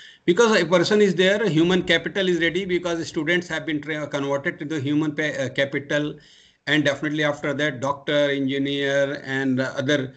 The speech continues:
sector of the particular, uh, responsible persons are in market. So definitely they need what support? They need job training, which is to be done either in institute or by the employers. Then health sec-, factor also to be taken from either the, again, the same employers also take care that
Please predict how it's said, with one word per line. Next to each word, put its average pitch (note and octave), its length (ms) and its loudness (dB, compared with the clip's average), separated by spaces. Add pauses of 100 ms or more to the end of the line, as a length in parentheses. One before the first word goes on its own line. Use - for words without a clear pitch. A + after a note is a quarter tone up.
(180)
sector D3+ 400 -2
of C#3 140 0
the C3+ 720 -4
particular, D3+ 580 0
uh, A#2+ 240 -8
responsible F#3+ 480 2
persons D#3 380 -2
are C#3+ 140 2
in C3+ 120 0
market. C3+ 600 -2 (480)
So G#3+ 160 4
definitely F3 680 2
they D3 240 -2
need G3 240 2 (240)
what E3+ 180 -8
support? F#3 540 -6 (300)
They C3 160 0
need F#3 320 2 (180)
job B2+ 300 -4
training, C#3+ 360 0 (1300)
which B2+ 260 -4
is C3+ 120 -2
to C#3+ 100 -4
be C3 140 2
done C#3 200 0
either B2+ 260 0
in B2+ 180 0
institute C#3+ 480 -4
or A#2+ 160 -2
by A#2 180 -2
the A#2+ 140 -4
employers. D3 580 -2
Then A#2 240 -4
health D#3+ 340 0
sec-, - 380 -8
factor C3 320 -2
also B2+ 240 -2
to E3 100 -8
be D#3 120 0
taken E3+ 400 0
from F3+ 460 -2
either B2+ 260 -2
the, A#2 440 -4
again, C#3+ 140 4
the D#3 140 6
same D#3 240 2
employers C#3 500 2
also C3 220 -2
take D#3 340 -6
care D#3+ 160 2
that C#3 400 -2